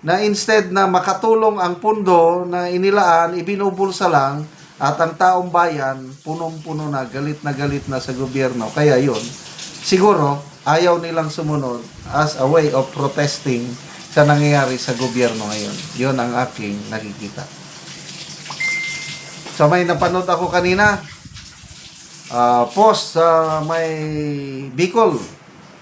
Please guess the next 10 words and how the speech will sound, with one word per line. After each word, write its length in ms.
Sabi 160
to, 240
ito, 260
maano 560
talaga, 400
baha 480
with 200
bato, 440
with 160
ano, 240